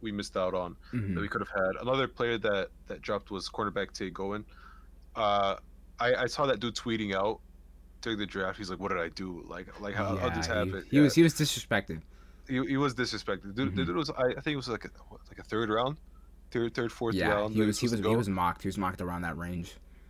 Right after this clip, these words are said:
Speaker 1: So he, he definitely fell. He went to the Cardinals.
Speaker 2: Mm-hmm.
Speaker 1: Um, I think, I think he'll be a solid, solid pe-, cornerback piece for them. I think
Speaker 2: Mm-hmm.
Speaker 1: they need help with their secondary now that,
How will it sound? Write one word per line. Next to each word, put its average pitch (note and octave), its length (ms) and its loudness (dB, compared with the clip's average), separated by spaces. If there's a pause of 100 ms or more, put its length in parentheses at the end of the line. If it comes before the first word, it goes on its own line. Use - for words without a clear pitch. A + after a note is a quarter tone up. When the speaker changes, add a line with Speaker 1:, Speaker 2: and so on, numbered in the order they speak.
(120)
Speaker 1:
So A2 340 0
he, B2 140 -6
he C3 120 -8
definitely B2 340 -2
fell. G2 340 2
He G2+ 100 -6
went A#2+ 140 -4
to A#2 60 -8
the G2 60 -6
Cardinals. G2 640 -2
Speaker 2:
Mm-hmm. G2+ 180 0
Speaker 1:
Um, F2+ 320 0
I A2+ 80 -4
think, - 220 -6
I G#2 60 -6
think A#2 120 -6
he'll G2 120 -4
be F#2+ 340 -6
a - 40 -12
solid, F#2+ 420 0 (540)
solid F#2+ 340 -2
pe-, G#2 180 -4
cornerback F#2+ 440 -4
piece G2+ 180 -6
for - 100 -10
them. F#2+ 380 -2 (120)
I G#2+ 100 -2
think F2+ 160 -2
Speaker 2:
Mm-hmm. A2 100 -2
Speaker 1:
they A2 80 0
need G#2+ 200 -4
help G2+ 200 -4
with G#2 80 -8
their F#2+ 100 -4
secondary F#2+ 420 -4
now F2+ 280 0
that, F2+ 380 -2